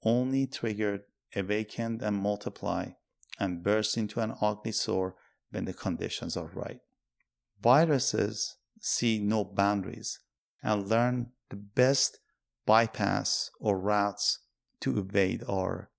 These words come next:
immune system. Viruses are not exclusively harmful to us.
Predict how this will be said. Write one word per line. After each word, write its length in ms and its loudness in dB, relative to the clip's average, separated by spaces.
immune 480 0
system. 500 -4
Viruses 500 4
are 160 4
not 220 2
exclusively 840 -2
harmful 540 -2
to 180 -6
us. 480 -2